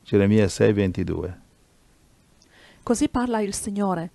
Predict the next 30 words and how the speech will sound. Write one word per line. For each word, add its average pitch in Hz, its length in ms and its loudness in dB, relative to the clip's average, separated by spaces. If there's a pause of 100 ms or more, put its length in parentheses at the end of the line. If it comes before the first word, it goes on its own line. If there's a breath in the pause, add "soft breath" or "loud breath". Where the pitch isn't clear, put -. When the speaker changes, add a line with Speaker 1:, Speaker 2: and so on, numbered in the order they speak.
(320)
Speaker 2:
"Ecco, 254 440 -2
un 208 160 0
popolo 285 420 4
viene 240 300 -2
dal 214 180 -2
paese 226 400 -2
di 196 100 -4
settentrione, 196 1040 -6 (180 soft breath)
una 214 200 -4
grande 269 400 0
nazione 233 540 -6
si 220 180 -8
muove 240 460 0
dalle 208 280 -2
estremità 208 680 -4
della 202 260 -4
terra." 180 500 -4 (280 soft breath)
Geremia 208 340 0
sei 240 240 -4
ventidue. 196 640 -4 (180)
Speaker 1:
Sì, - 240 0
e 90 100 4
questa 113 360 4
Babilonia 110 680 6
adesso 101 500 2
è, 90 220 0
diciamo, 87 380 -4
quella 90 220 -2
che 85 140 -4
sarà, 95 460 2